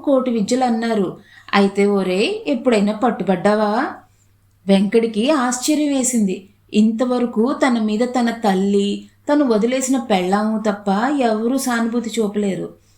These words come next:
ఒకరిద్దరు సహచరులు తప్ప ఎవ్వరూ తన వృత్తిని మెచ్చుకోలేదు. అందులోకి చదువుకున్న వాళ్ళు, శుభ్రంగా బట్టలేసుకున్న వాళ్ళు,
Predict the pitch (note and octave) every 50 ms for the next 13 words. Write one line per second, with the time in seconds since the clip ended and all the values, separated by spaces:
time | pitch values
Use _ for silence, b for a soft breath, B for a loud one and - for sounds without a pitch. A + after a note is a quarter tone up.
0 | b b b b b b b - D4 C#4+ - D#4 D#4 C4 B3 B3+ C#4+ C#4+ C#4 C4+
1 | A#3 G3+ G3+ A3 A3 C4+ C#4 C#4 D4 D4 - C#4 C4 B3 - - A#3+ A3+ A3+ A#3+
2 | C4 B3+ A#3+ A3 G3+ G3 F#3+ G#3 A3+ A3 G#3+ A#3 C4+ D#4+ E4 - C#4 B3 A#3 A3
3 | G#3+ G#3+ G3+ G#3 - C4 D4 D#4+ C#4+ C4 - - - - - B3+ A#3 G#3+ G3 F3
4 | D#3+ E3+ - - _ b b b b b b b _ - F#3 F3+ F#3 F#3+ G#3 G#3
5 | G#3 G3+ G3 G3+ G#3 A3+ B3+ D#4 F4 E4+ B B B B _ - B3 A#3+ A3+ D4+
6 | D#4+ D#4+ - F4 D#4 D#4 D4+ D4 D4 C#4 C4+ C4+ C4+ C4+ C4+ C4+ C4+ - - -
7 | - A3+ F#3+ - - A#3 A#3 A#3 A#3+ B3 A#3+ G#3 G3+ F#3+ G3 - A3 A#3 A3 G#3+
8 | - - - A3 G#3+ G#3+ G#3 G#3 G3+ G3+ G3+ G3+ G3 G3 G3 G3+ G3+ b